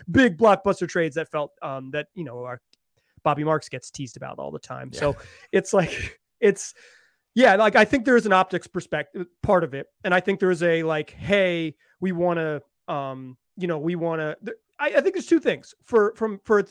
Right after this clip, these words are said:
Speaker 1: someone like Mikal Bridges and the Nets, it's like, we don't wanna get fleeced here.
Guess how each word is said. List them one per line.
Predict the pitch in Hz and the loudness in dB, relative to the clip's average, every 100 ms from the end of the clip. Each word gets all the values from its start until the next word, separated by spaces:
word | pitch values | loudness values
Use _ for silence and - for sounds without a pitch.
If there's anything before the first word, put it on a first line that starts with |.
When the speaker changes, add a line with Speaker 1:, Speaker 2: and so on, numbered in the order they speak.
| - | -4
Speaker 1:
someone | 254 247 | -2 0
like | 214 180 | 0 -2
Mikal | 165 180 | -2 0
Bridges | 196 190 | 0 0
and | 160 | -4
the | |
Nets, | 165 196 - | -2 -2 -2
it's | 156 | -6
like, | 156 | -8
we | 135 220 | -2 2
don't | 214 | 4
wanna | 175 170 | 2 -2
get | 139 151 - | -4 -6 -8
fleeced | _ 175 196 170 - | _ -6 -4 -6 -12
here. | 76 71 | -14 -14